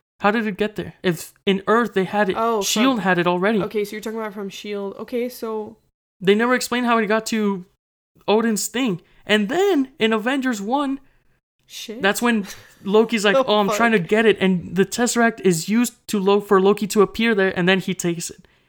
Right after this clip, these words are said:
Speaker 2: Yeah.
Speaker 1: So it went from being on Earth to being on Earth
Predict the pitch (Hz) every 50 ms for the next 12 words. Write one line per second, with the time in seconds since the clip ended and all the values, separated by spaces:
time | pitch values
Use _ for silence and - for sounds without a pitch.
0 | _ _ - 220 202 202 202 190 185 185 - 208 202 196 240 262 254 - 262 220
1 | 185 180 180 _ _ _ _ _ _ _ _ _ - - 226 254 254 254 226 196
2 | 202 233 277 302 - - - _ _ _ _ _ _ _ _ _ - - - 196
3 | 156 185 196 214 240 240 220 208 220 247 262 - - _